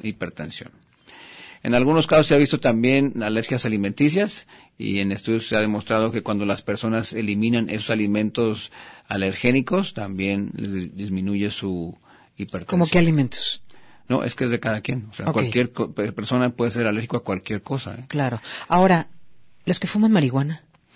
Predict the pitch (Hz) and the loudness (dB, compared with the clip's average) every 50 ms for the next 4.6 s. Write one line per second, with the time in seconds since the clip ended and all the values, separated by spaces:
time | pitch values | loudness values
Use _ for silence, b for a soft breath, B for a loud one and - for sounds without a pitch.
0 | B B B B B B B B B B B B B - - _ _ - - 110 | B B B B B B B B B B B B B -20 -20 _ _ -10 -8 -6
1 | 110 - 104 110 113 110 117 113 113 110 110 110 110 110 110 117 117 - - 113 | -2 -2 0 0 2 2 2 2 2 2 2 2 2 2 2 0 -2 0 0 0
2 | 110 104 - - 113 110 120 147 - - 123 113 110 110 107 107 113 127 135 139 | 0 -2 -2 -2 0 0 0 0 0 2 2 2 4 2 2 2 2 2 2 2
3 | 127 - 127 123 123 117 123 120 120 123 123 120 113 113 113 117 117 117 110 104 | 2 2 2 2 4 4 4 4 4 4 4 4 4 2 2 2 2 2 2 0
4 | 101 92 98 107 107 101 110 110 101 - - - | 0 0 0 -2 0 0 0 -2 -2 -4 -6 -10